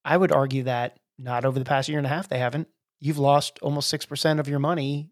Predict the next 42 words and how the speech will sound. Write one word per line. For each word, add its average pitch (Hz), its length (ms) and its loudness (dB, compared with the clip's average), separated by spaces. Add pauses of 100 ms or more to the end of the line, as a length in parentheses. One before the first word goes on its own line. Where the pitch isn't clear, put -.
in 143 140 -2
the 143 80 -2
seven 143 300 0
to 139 100 -8
ten 160 240 0
year 135 220 -2
treasury 151 420 -4
bond 123 260 -4
market 123 460 -4 (720)
just 143 180 -2
because 143 260 0
of 127 60 -8
the, 139 120 0 (160)
the 147 80 -4
way 139 200 0
interest - 300 -4
rates - 200 -8
have 127 120 -16
moved. 135 280 -10
So 143 360 2
the 147 100 -4
way 147 140 2
people 160 240 -8
think 139 160 -6
about 127 180 -4
bonds 139 260 -2
being 127 200 -8
safe, 151 540 -6 (760)
I 135 80 -10
think 131 240 -4 (720)
people 156 240 -2
look 151 140 2
at 143 80 -2
them 143 140 0
and 135 100 -2
they 131 60 -4
say, 127 320 -4 (220)
"They're 135 160 -4
safe." - 680 -2 (520)
Well, 143 300 0
sort 202 320 2
of, 165 340 4